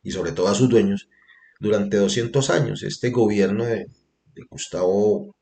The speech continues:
en cabeza de Gustavo Petro y Francia Márquez, ha hecho grandes avances en, en poquito tiempo, pero esos no son motivo de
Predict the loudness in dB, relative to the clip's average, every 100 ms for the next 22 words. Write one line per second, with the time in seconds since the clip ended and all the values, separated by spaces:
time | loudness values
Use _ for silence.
0 | -6 -4 2 4 4 4 2 2 -2 -2
1 | -2 -2 -4 -4 -6 -6 -4 -4 -2 -4
2 | -4 -8 -10 _ _ _ _ _ _ _
3 | _ _ _ -6 0 4 6 4 2 0
4 | 0 -2 -2 -4 -4 -6 -8 -8 -12 -18
5 | -20 -20 _ -10 -4 4 4 4 0 -12
6 | -18 _ 4 4 2 -2 2 4 6 4
7 | 0 0 0 0 -2 -6 -8 -6 -4 -2
8 | 0 0 -2 -4